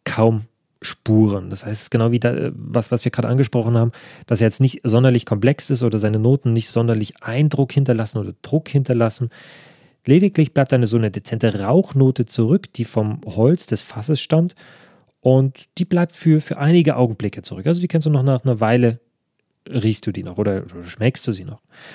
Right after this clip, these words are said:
Und diesen Punkt hinkt er aber dann wirklich manch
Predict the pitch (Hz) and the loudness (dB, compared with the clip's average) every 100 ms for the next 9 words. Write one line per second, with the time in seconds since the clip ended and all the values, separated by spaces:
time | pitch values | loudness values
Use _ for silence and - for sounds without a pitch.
0 | - - - _ _ - 107 101 - _ | -20 -20 -20 _ _ -6 -4 -4 -12 _
1 | _ - 175 214 220 170 175 185 - - | _ -2 2 2 0 2 2 2 -2 -14
2 | - _ _ _ _ _ - 117 170 208 | -18 _ _ _ _ _ -6 0 0 0
3 | - 135 127 131 123 127 127 123 127 123 | -6 -4 -2 -2 0 -2 -4 -6 -6 -6
4 | 110 123 131 | -2 -2 -2